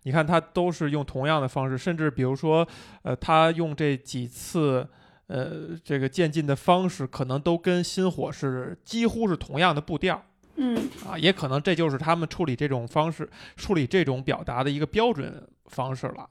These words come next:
Speaker 1: 你，你说谁借鉴的谁，我觉得都不，不好办，不，都不好说，对吧？就所谓的三翻四抖嘛，你这个三，三场戏总还是，就是，是一个标配了。呃，大家都会通过这样的方式去表达这个，
Speaker 2: 对，
Speaker 1: 这个点。
Speaker 2: 而且，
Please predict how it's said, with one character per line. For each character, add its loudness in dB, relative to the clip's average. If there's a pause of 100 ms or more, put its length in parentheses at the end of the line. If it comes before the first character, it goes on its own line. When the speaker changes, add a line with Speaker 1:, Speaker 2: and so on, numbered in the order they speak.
Speaker 1:
你， -6
你 -6
说 2
谁 0
借 2
鉴 0
的 -4
谁， 0
我 0
觉 -4
得 0
都 0 (340)
不， 2 (140)
不 2
好 -2
办， 2 (120)
不， 4
都 4
不 2
好 2
说， 0
对 0
吧？ 4
就 -2
所 0
谓 6
的 4
三 4
翻 6
四 -4
抖 2
嘛， 2 (380)
你 -6
这 4
个 6
三， 4
三 2
场 0
戏 -2 (240)
总 -2
还 2
是， 2
就 -4
是， -8
是 -4
一 -2
个 4
标 4
配 0
了。 -6 (300)
呃， -2
大 4
家 8
都 4
会 4
通 -6
过 2
这 0
样 2
的 0
方 -2
式 -8
去 -8
表 -8
达 -2
这 -2
个， 6
Speaker 2:
对， 6
Speaker 1:
这 0
个 10
点。 12
Speaker 2:
而 10
且， 4